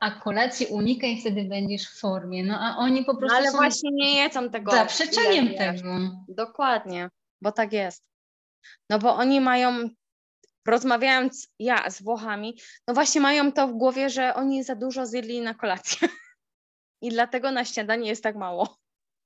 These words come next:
Speaker 1: Rozumiem. A jeszcze jak jakieś aperitivo do tego i jeszcze
Speaker 2: Jest
Speaker 1: jakie-, jakieś
Speaker 2: aperitivo, tu masz
Speaker 1: wino.
Speaker 2: jakieś chipsy, jakieś, e, jakieś aperitivo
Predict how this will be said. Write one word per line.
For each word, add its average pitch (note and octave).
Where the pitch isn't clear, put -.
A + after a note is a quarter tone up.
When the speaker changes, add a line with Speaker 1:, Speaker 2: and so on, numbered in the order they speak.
Speaker 1:
Rozumiem. F3+
A G#3
jeszcze G#3
jak F#3+
jakieś G3
aperitivo A3
do G#3
tego G#3
i F#3+
jeszcze A3+
Speaker 2:
Jest C4+
Speaker 1:
jakie-, F#3+
jakieś G#3
Speaker 2:
aperitivo, C4
tu G#3
masz G#3
Speaker 1:
wino. G3
Speaker 2:
jakieś G3+
chipsy, C4
jakieś, G#3
e, G#3
jakieś G#3+
aperitivo G#3+